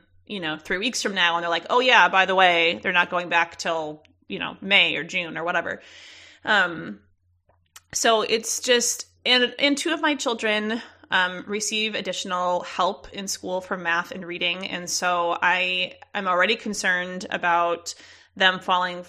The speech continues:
you know, behind even more because they, they were already getting additional support for that at school as it is. So we've decided to really kind of put together a pretty, s-, a pretty, um, what's the word I'm looking for? Uh,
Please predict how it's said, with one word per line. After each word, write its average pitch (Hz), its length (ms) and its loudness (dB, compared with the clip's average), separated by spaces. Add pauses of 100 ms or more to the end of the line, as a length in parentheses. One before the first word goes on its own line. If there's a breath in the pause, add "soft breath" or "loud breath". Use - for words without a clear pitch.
(160)
you 202 100 -8
know, 170 140 -4
behind 180 540 -2
even 175 280 -8
more 202 400 4
because 196 360 -6
they, 185 180 -4
they 185 160 -4
were 185 160 -2
already 190 220 2
getting 185 260 -2
additional 180 340 -4
support - 360 -10
for - 80 -18
that 175 160 -2
at - 60 -12
school 180 300 -6
as 175 160 -6
it 185 60 -6
is. 180 340 -2 (380 loud breath)
So 202 640 0
we've 233 380 -2
decided 196 560 4
to 190 580 -4
really 208 260 0
kind 196 260 0
of 180 240 0 (840)
put 330 160 4
together 226 280 4
a 254 140 2
pretty, 349 320 2
s-, - 300 -6
a 254 80 -4
pretty, 349 640 0
um, 185 640 -4 (200)
what's - 160 -20
the - 80 -12
word 170 120 -6
I'm 165 80 -12
looking 180 260 -16
for? - 520 -6
Uh, 98 440 -6